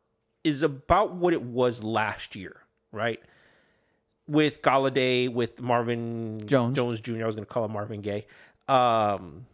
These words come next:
Speaker 2: That'd be awesome.
Speaker 1: was listening to some music earlier, sorry. Uh, <laughs>
Speaker 2: Good, good man.
Speaker 1: Um, and, and it just, you know, with that, eh, Hawkinson over Higbee, eh, the running back situation,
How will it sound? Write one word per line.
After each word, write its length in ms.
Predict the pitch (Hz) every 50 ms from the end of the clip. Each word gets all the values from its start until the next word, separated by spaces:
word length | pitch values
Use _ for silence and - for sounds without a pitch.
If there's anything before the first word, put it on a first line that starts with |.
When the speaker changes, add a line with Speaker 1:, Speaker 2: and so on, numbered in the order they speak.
| _
Speaker 2:
That'd 160 | - 127 113 104
be 140 | 113 107
awesome. 220 | 101 101 101 110 127
Speaker 1:
was 80 | 123
listening 280 | 123 127 - - 117 120
to 120 | - 113
some 140 | - - 110 107
music 260 | 113 101 107 - -
earlier, 240 | 101 101 101 95 101
sorry. 240 | - 104 98 104 - - - - - - _ -
Uh, 340 | - 156 - - - - - 403 403 - -
<laughs> 100 | 494 -
Speaker 2:
Good, 260 | - 349 190 151 - - - -
good 160 | 370 240 202
man. 440 | 151 - 151 165 139 120 113 98 190 -
Speaker 1:
Um, 920 | 254 262 247 220 175 - - 151 151 143 139 135 127 123 117 113 110 - - -
and, 120 | 208 214
and 160 | 196 220 240 240
it 80 | 226
just, 240 | 196 226 196 - -
you 80 | 214 190
know, 80 | 175
with 220 | 156 143 156 151 -
that, 400 | 160 151 143 147 147 - - - - - - - _ _ _ _ _ _ _ _
eh, 60 | - - - - - - - - - -
Hawkinson 720 | - - 170 165 165 - - 170 156 - - - 165 160 156
over 280 | - 143 151 139 147 143
Higbee, 800 | 123 - 151 143 131 127 135 143 147 143 139 139 143 143 139 -
eh, 320 | - 160 165 160 160 156 147 147 - -
the 100 | 131 135
running 280 | 131 156 160 175 175
back 160 | 160 160 156 -
situation, 1000 | - 156 - - 151 135 143 143 139 - - 156 151 143 143 143 143 143 139